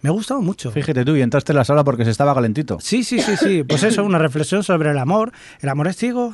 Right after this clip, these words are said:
Speaker 1: No lo sé, amigos. Eh, Ángel, Ans sí que lo es.
Speaker 2: Muy bien, le vamos
Speaker 1: Digo,
Speaker 2: a llamar
Speaker 1: Ans, Ans no, eh, él es invisible.
Speaker 2: a este podcast, el podcast de las toses, porque estáis todos <laughs> para el arrastre. Venga, vamos a por más pelis. En este caso, Alex ha tenido oportunidad de ver esta peli llamada Tenemos, eh, titulada Tenemos la carne.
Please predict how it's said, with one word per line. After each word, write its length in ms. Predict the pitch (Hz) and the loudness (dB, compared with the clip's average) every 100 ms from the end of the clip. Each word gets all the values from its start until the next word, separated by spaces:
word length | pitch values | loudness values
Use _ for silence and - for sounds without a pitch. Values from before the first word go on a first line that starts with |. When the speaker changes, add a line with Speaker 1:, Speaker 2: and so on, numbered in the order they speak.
| - | -2
Speaker 1:
No 80 | 156 | -2
lo 80 | |
sé, 140 | 143 151 | 0 0
amigos. 420 | 147 147 127 127 - - - | 2 0 -2 -6 -14 -20 -4
Eh, 420 | 151 147 143 139 151 | 0 2 2 0 0
Ángel, 420 | 175 - 196 202 | -2 0 -2 -2
Ans 320 | 143 175 - | -2 -2 -6
sí 180 | - - | -10 -8
que 120 | 127 | -6
lo 140 | 117 107 | -8 -10
es. 260 | - - - | -16 -18 -2
Speaker 2:
Muy 200 | 131 123 | 0 2
bien, 180 | 110 101 | 0 0
le 60 | |
vamos 160 | 127 160 | 0 2
Speaker 1:
Digo, 60 | |
Speaker 2:
a 20 | 175 | 4
llamar 160 | 165 | 4
Speaker 1:
Ans, 120 | 165 - | 2 0
Ans 200 | 180 156 | 0 2
no, 220 | 160 135 | 0 0
eh, 140 | 127 143 | -4 -4
él 180 | 156 143 | -2 -2
es 160 | 139 | -2
invisible. 400 | 123 113 107 98 - | -4 -6 -12 -16 -16
Speaker 2:
a 180 | 131 117 | -4 -2
este 240 | 123 143 | -2 -2
podcast, 340 | 131 143 160 139 | 0 0 0 0
el 140 | 123 | -2
podcast 500 | - - - - 139 | -6 -2 -2 2 0
de 100 | 131 | 2
las 120 | 127 - | -2 0
toses, 300 | 147 156 156 | 0 0 0
porque 320 | 135 117 117 | -2 -2 -2
estáis 260 | - 147 - | 0 -2 2
todos 440 | 156 175 170 185 | 2 6 4 4
<laughs> 720 | 180 185 196 226 - 147 240 | 2 2 0 0 -2 -2 0
para 120 | 165 | 0
el 60 | 127 | 0
arrastre. 560 | 120 131 139 - 117 - - - - 143 - - - 254 233 202 165 | 0 -2 -2 -4 -4 -6 -10 -12 -10 -10 -12 -16 -14 -10 -8 -4 0
Venga, 220 | 165 147 | 2 4
vamos 180 | 185 180 | 4 2
a 80 | |
por 160 | 170 160 | 2 2
más 260 | 151 139 - | 2 2 0
pelis. 280 | 147 151 | 0 2
En 60 | 139 | 0
este 140 | 120 | 0
caso, 440 | 127 120 139 131 123 | -2 0 2 2 2
Alex 200 | 127 117 | 2 0
ha 40 | 120 | 0
tenido 200 | 120 117 | 0 0
oportunidad 300 | 117 120 117 | 0 2 2
de 60 | |
ver 240 | 120 127 - | 2 -2 -4
esta 480 | 123 - - 117 110 | -4 -4 -2 0 0
peli 160 | 120 | 0
llamada 340 | 113 117 127 120 | 2 2 0 0
Tenemos, 460 | 120 123 123 - | 0 2 0 -2
eh, 340 | 117 107 104 98 | -2 0 -2 -2
titulada 380 | 117 120 120 120 | -2 0 0 0
Tenemos 320 | 127 131 113 | 0 2 0
la 120 | 104 | -2
carne. 320 | 98 85 82 | -4 -6 -10